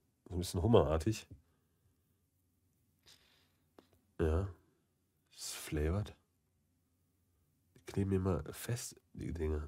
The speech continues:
Ah, vielleicht deswegen abnehmbar. Vielleicht, weil ich die da abmachen kann und die dann nicht fest sind. Vielleicht das die abnehm-, abnehmbare Rassel. Ist einfach irgendwo nur schlecht übersetzt.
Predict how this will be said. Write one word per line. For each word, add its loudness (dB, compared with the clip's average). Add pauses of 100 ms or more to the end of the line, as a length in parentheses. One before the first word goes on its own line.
(140)
Ah, -6
vielleicht 0
deswegen 6
abnehmbar. 4
Vielleicht, 0 (520)
weil 4
ich -2
die 4
da 6
abmachen 4
kann 2 (360)
und 0
die 8
dann 10
nicht 4
fest 0
sind. 4
Vielleicht 0
das 2
die 6
abnehm-, 4
abnehmbare 6
Rassel. 6 (720)
Ist 0
einfach 0
irgendwo 2
nur 4
schlecht -2
übersetzt. 2